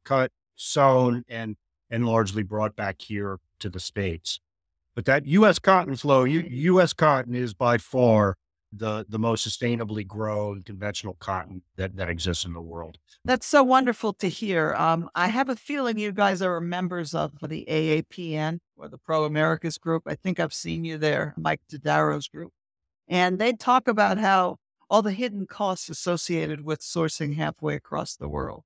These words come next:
Speaker 2: forgetting about the Uyghurs and, and all of that stuff.
Speaker 1: Yep.
Speaker 2: It really isn't cheaper. It really is cheaper to, to just, in the long run, 'cause you can do
Speaker 1: Yep.
Speaker 2: shorter runs and you can do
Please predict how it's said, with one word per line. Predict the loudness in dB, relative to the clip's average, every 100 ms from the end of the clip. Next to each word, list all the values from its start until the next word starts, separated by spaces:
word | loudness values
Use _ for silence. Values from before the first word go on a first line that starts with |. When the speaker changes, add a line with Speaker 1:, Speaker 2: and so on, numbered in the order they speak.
| _ _ _ -12
Speaker 2:
forgetting | 2 4 4 4
about | 2 4 4 4
the | -2
Uyghurs | 0 0 0 -4 -6 -10
and, | -10 -10
and | -6 -4
all | -2 -2 -4
of |
that | -4 -8 -10
stuff. | -10 -10 -10 -14
Speaker 1:
Yep. | -16 _ -10
Speaker 2:
It | -2
really | 4 6 6 4
isn't | 2 0 -6
cheaper. | -4 -4 -4 -8 -8
It | -6 -2
really | 4 4 4
is | 2 -2
cheaper | -6 -8 -8 -10
to, | -10 -14 -10
to | -8
just, | 2 2 2 -4 _ _ _ _ -4
in | 0
the | 4
long | 4 4 4 4
run, | 2 0
'cause | 0 -2 -4
you |
can | -8 -10
do | -10
Speaker 1:
Yep. |
Speaker 2:
shorter | -6 0 4 4 2
runs | 2 2 2 -2 -8
and | -8
you | -10 -10
can | -14 -14
do | -10 -8 -6 -8